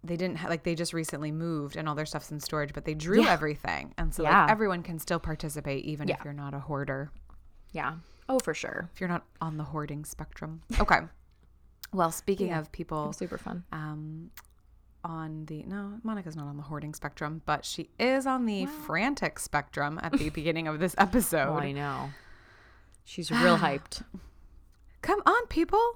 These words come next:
Speaker 1: Let's go, let's go, let's go.
Speaker 2: <laughs>
Speaker 1: Um, yeah, she's freaking out. I have to say, though, I love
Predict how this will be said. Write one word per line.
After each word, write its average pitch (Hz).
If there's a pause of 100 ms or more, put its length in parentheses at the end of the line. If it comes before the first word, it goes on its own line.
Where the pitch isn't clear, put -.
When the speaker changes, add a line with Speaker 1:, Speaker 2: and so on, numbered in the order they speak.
Speaker 1:
Let's 359
go, 427
let's 440
go, 302
let's 392
go. 392
Speaker 2:
<laughs> - (920)
Speaker 1:
Um, 175
yeah, -
she's 214
freaking 190
out. 151 (420)
I 247
have 302
to 269
say, 185
though, 147 (120)
I 170
love 170